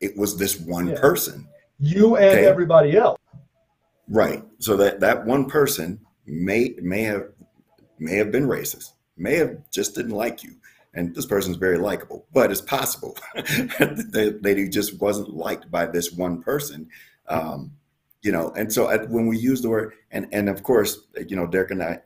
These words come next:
Speaker 1: we've had this conversation before, when we talk about systemic racism, and, and later in the show, I believe they, he talks about things like, um, Black people, you know, these applications being turned in and people being denied, um,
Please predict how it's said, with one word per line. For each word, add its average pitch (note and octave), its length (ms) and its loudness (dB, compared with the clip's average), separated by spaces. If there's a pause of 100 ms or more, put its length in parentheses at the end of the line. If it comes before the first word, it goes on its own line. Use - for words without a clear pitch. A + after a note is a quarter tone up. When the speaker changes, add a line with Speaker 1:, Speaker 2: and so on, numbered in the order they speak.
(160)
Speaker 1:
we've F2+ 220 -6
had F#2+ 200 -2
this F2 140 -10
conversation F2+ 580 -4
before, E2 440 -4 (320)
when F#2+ 120 -4
we F2 80 -4
talk A#2 340 -4
about G2 300 -2
systemic - 800 -4 (140)
racism, D2+ 640 -8
and, D#2+ 120 -8
and D2 480 -12 (140)
later G2 440 0
in E2+ 100 0
the E2+ 60 0
show, F2+ 360 2
I D#2+ 100 0
believe D#2+ 260 -4
they, D#2+ 240 -6 (420)
he F2+ 120 -8
talks F2 360 -4
about D#2+ 360 -4
things D#2+ 300 -6
like, D2 260 -6 (100)
um, D2 360 -12 (380)
Black G#2 240 2
people, A2 300 -4
you F2+ 140 -2
know, D#2+ 140 0
these E2+ 320 -6
applications F2+ 680 -2
being F2 240 -2
turned E2+ 360 -4
in E2+ 160 -2
and E2 100 -8
people E2+ 160 -14
being E2 240 -8
denied, E2 560 -4 (380)
um, C#2+ 320 -10